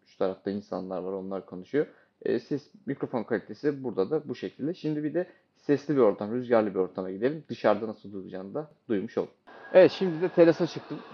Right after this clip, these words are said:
Rüzgarlı bir hava. Zaten şu hemen arkada sallanan şeyden görüyorsunuz. Ambulans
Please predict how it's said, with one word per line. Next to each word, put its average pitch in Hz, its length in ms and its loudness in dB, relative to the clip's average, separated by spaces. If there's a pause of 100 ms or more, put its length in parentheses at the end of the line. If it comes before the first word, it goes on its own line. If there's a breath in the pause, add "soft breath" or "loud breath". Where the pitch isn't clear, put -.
Rüzgarlı 139 500 8
bir 127 60 4
hava. 110 200 6
Zaten 110 440 4
şu 123 80 -4
hemen 113 220 0
arkada 113 520 6 (680)
sallanan 107 320 10
şeyden 113 360 2
görüyorsunuz. 117 540 -4
Ambulans 123 440 2